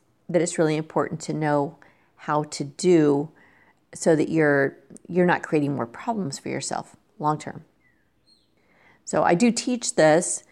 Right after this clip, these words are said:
and all the links are below, but I do teach this because it's not like I don't want anyone to do it. I'd love for everyone to know how to do this, but there's just some things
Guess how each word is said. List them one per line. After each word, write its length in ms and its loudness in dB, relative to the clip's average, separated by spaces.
and 200 2
all 120 6
the 100 2
links 240 -2
are 40 -4
below, 300 0
but 160 4
I 100 6
do 160 0
teach 360 -8
this 340 -2
because 200 4
it's 200 2
not 160 4
like 140 0
I 120 4
don't 240 2
want 140 2
anyone 380 0
to 80 -8
do 220 4
it. 120 4
I'd 180 2
love 580 4
for 300 -4
everyone 440 2
to 100 -8
know 160 -2
how 160 -6
to 80 -2
do 220 -4
this, 380 -4
but 220 2
there's 300 4
just 400 0
some 180 -4
things 500 -4